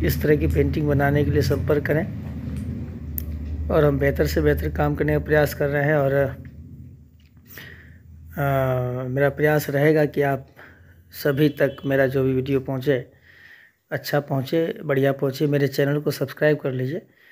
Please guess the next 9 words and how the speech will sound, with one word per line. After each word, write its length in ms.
ताकि 880
मेरा 240
सभी 300
वीडियो 300
आप 280
तक 140
सबसे 260
पहले 260
पहुँचे। 540